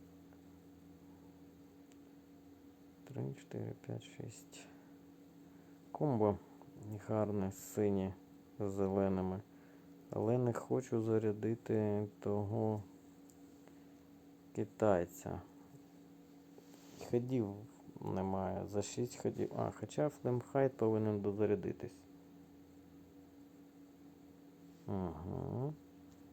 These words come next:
Давайте китайчика все ж таки доб'ємо. Нехай вже відпочиває.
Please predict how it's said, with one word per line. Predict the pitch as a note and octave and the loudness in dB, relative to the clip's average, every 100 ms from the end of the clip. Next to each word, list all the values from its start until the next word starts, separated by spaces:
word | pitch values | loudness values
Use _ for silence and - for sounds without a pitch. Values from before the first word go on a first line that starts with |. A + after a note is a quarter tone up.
| - | -12
Давайте | G#2 G2 F#2+ F#2+ F2+ - | -8 0 2 2 0 -4
китайчика | - G2 - F2+ F2+ G2+ - F#2+ | -8 -10 -2 -2 0 -4 -4 -6
все | - G2 | -4 -6
ж | - | -6
таки | G#2+ - G2 | -10 -6 -2
доб'ємо. | G2+ G#2 A2 C3+ D3+ D#3 C#3+ - - - - - - - G#2 | 0 2 2 2 2 0 -4 -14 -20 -20 -20 -20 -20 -14 -4
Нехай | G2+ - G2 F#2+ | -4 -2 -2 -2
вже | F#2+ G2 | -2 -4
відпочиває. | F#2+ - G2+ - F#2+ F#2 F2+ F2+ F2+ | -4 -4 -6 -2 -2 0 0 0 -4